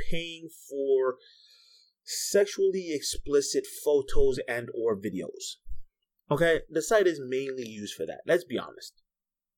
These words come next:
It is ninety percent, you know, explicit, ten percent other. <laughs> But that's besides the point, okay?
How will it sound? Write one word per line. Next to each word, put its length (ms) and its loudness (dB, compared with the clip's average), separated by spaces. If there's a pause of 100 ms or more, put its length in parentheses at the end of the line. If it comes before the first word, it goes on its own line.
(240)
It 160 2
is 180 -2
ninety 300 0
percent, 480 -4
you 120 -8
know, 180 -2
explicit, 520 0 (640)
ten 200 8
percent 300 -2
other. 220 -6 (480)
<laughs> 300 -2 (500)
But 200 8 (300)
that's 200 2
besides 360 -4
the 120 -18
point, 260 -12
okay? 260 -2